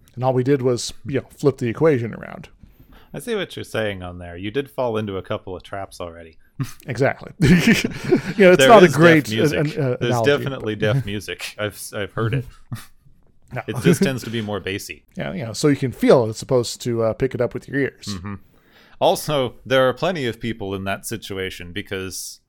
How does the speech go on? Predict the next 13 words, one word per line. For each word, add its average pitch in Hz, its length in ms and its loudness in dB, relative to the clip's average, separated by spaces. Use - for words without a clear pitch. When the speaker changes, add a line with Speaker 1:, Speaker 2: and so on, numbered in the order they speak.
Speaker 2:
um, 90 440 -8
deaf 127 280 -2
people 113 320 -6
tend 120 380 -8
to 101 140 -10
live 110 240 -2
in 98 120 -8
their 95 180 -8
own 90 160 -10
communities, 95 580 -8
both - 320 -6
because 95 640 -8
it, 104 220 -8